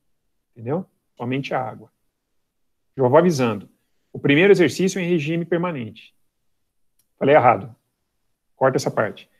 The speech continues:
A letra A, esse, nesse volume de controle, tem que resolver um exercício em regime transitório. Na letra B, em regime permanente.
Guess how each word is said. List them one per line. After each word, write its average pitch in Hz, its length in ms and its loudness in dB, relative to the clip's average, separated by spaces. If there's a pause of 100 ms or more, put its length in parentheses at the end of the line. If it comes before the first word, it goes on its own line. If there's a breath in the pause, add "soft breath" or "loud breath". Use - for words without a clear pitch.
(380)
A - 80 -6
letra 143 640 6
A, 127 60 -14
esse, 139 160 -8
nesse 139 180 -4
volume 123 200 -2
de 123 60 -12
controle, 123 280 -2
tem 151 120 -6
que 147 40 -4
resolver 147 220 0
um 156 60 0
exercício 160 440 -4
em 170 40 -4
regime 160 300 -4
transitório. 175 760 -2 (920)
Na 131 140 4
letra 170 300 8
B, 165 200 8
em 151 160 0
regime 127 200 -2
permanente. 143 580 -8